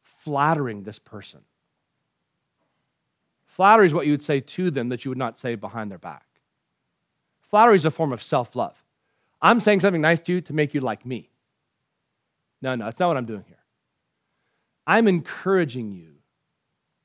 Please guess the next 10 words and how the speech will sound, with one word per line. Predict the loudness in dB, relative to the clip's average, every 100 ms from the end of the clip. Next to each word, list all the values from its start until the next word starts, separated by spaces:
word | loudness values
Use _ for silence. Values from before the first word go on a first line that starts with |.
| _
which | -4 -2
is |
a | 0
form | 2 4
of | 4
loving | 2 0 0 -8
you, | -12 _ _ _ _ _ _ _ _
by | -12
pointing | -12 -2 0
out | 2